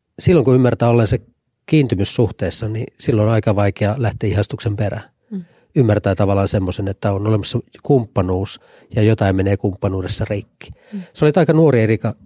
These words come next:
Speaker 1: silloin, kun petit ja tota, podit siitä tietenkin sitten huonoa omatuntoa, mikä on tavattoman hyvä, koska se kertoo, että tietyt palaset on kunnossa. Ja se, että sun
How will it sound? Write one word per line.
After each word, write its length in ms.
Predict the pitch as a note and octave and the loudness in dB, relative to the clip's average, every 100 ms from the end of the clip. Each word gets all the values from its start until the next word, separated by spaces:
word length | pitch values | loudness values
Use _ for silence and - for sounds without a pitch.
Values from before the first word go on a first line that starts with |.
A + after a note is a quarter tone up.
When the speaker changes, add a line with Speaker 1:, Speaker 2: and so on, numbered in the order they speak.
| - | -6
Speaker 1:
silloin, 260 | - A#2 G2+ | 2 2 2
kun 180 | G#2+ - _ _ - | -2 -4 _ _ -2
petit 420 | C3 B2 F#2 - - - | -2 0 -2 0 -2 -2
ja 120 | G2+ | -6
tota, 500 | F#2 G2+ F#2+ - G2+ G#2 - - - _ - - - - - _ _ - | -2 -2 -2 0 -2 -2 -10 -20 -20 _ -20 -20 -20 -20 -20 _ _ -2
podit 260 | D#3 C#3 | 2 2
siitä 300 | - C3 A#2+ B2 - - - | 2 2 4 0 0 -4 -2
tietenkin 320 | C#3 A2+ A2 | 0 0 -2
sitten 140 | - | 2
huonoa 280 | C3+ B2+ B2 | 2 4 4
omatuntoa, 500 | C#3+ G#2 - F#2+ G#2 | 2 0 -2 -4 -2
mikä 220 | G#2 G#2+ | -2 0
on 140 | G#2+ - _ | -2 -4 _
tavattoman 460 | - A2 G2+ A#2+ A#2+ | -4 -2 0 0 4
hyvä, 220 | B2+ F2 | 2 2
koska 200 | - - | -6 -10
se 60 | G2 | -8
kertoo, 440 | - F#2+ - G2+ | -4 -4 -4 -4
että 160 | G2 G#2 | -4 -4
tietyt 480 | A#2 G2+ G2 - _ _ _ _ _ _ _ _ _ _ _ _ | -4 -2 -4 -12 _ _ _ _ _ _ _ _ _ _ _ _
palaset 380 | - C3 G#2+ A2 | 0 0 0 0
on 160 | A#2+ G#2+ - - - - - - - _ | 0 0 -6 -12 -14 -18 -20 -20 -20 _
kunnossa. 540 | - F#3+ A2 F2+ - - - _ _ _ - _ _ _ _ - | 0 2 2 -2 -6 -10 -14 _ _ _ -20 _ _ _ _ -2
Ja 280 | G#2+ G2 G2 - _ _ _ - | 2 2 2 -4 _ _ _ -8
se, 160 | - D3+ | 0 2
että 160 | - | 2
sun 320 | B2 A#2+ A#2+ | 2 2 2